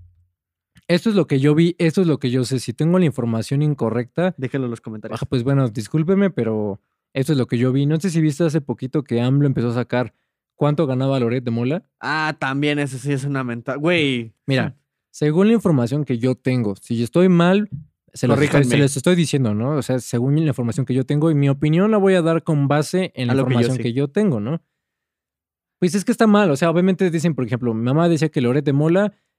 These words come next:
Speaker 1: la, su-, sus ingresos que puede ganar treinta millones, quién sabe qué.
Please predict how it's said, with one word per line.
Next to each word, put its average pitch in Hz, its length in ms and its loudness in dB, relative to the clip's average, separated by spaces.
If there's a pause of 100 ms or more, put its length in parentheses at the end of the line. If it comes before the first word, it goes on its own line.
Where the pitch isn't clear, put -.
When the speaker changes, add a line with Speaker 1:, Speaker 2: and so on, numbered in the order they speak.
Speaker 1:
la, 135 760 0
su-, 165 220 -4
sus 147 200 -6
ingresos 196 500 2
que 143 100 -2
puede 165 220 0
ganar 131 260 0
treinta 151 300 -2
millones, 135 360 -2
quién 147 120 -4
sabe 135 260 -2
qué. 180 280 -4